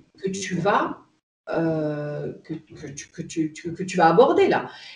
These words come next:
Il lui a dit, « Oui, euh, oui, et alors ? Et alors, c'est un enfant. » Euh, au con-, on, en fait, et, en fait, ce qu'il, ce qu'il avait dit, pardon, du coup, je bégaye, là, je suis en train de, il y a plein de, d'idées qui, il y a plein de choses qui me viennent en tête que je voudrais vous partager. Euh, et en fait, ce qu'a dit Kamel, il a dit, « Cet enfant,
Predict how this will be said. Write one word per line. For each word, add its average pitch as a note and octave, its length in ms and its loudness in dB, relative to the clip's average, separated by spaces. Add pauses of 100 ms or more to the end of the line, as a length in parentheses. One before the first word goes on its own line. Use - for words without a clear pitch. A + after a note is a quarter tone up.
Il F#3 120 0
lui G3+ 60 8
a G3+ 60 10
dit, « A3 220 2
Oui, C#4 240 4
euh, F3+ 120 6
oui, A#3+ 300 2
et E3 80 4
alors ? E3 380 2
Et D3+ 100 4
alors, - 220 0
c'est - 240 -10
un D3 80 -4
enfant. » D3+ 460 -6 (420)
Euh, D3+ 400 -2
au F#3+ 140 6
con-, G3+ 220 -4
on, F#3+ 160 2
en F3 80 0
fait, B3+ 220 -2
et, F3 380 4
en F#3 80 0
fait, C4 140 -4
ce - 100 -8
qu'il, F#3+ 260 -2
ce F#3+ 100 -8
qu'il G3+ 140 -4
avait F#3+ 200 2
dit, A#3+ 180 -6
pardon, A3 340 -4 (260)
du E3 120 -10
coup, G#3 120 -8
je F3+ 60 -4
bégaye, E3+ 320 2
là, - 80 0
je D3 60 -4
suis D3+ 100 -12
en D3+ 40 -12
train D3+ 180 -12
de, D3+ 60 -2
il D3+ 40 0
y D#3+ 60 4
a - 20 -10
plein F#3 160 0
de, F3+ 120 2
d'idées F#3 340 -2
qui, - 180 -12
il F3+ 80 0
y G3 40 8
a F#3+ 40 2
plein B3+ 160 4
de C4 60 2
choses A4 220 10
qui G#4 100 10
me D4 80 10
viennent C4+ 180 10
en C#4 140 10
tête F#4+ 180 6
que F4 100 6
je A#3 60 4
voudrais B3+ 300 6
vous - 100 6
partager. F#4 540 6 (720)
Euh, C4 400 10 (300)
et C4 60 8
en A#3 80 6
fait, E4+ 160 2
ce - 80 -12
qu'a B3+ 100 4
dit G#3 160 -2
Kamel, F#3 520 0 (680)
il G3+ 140 2
a F#3 60 8
dit, « G3+ 160 2
Cet F#3 260 0
enfant, F#3+ 480 -2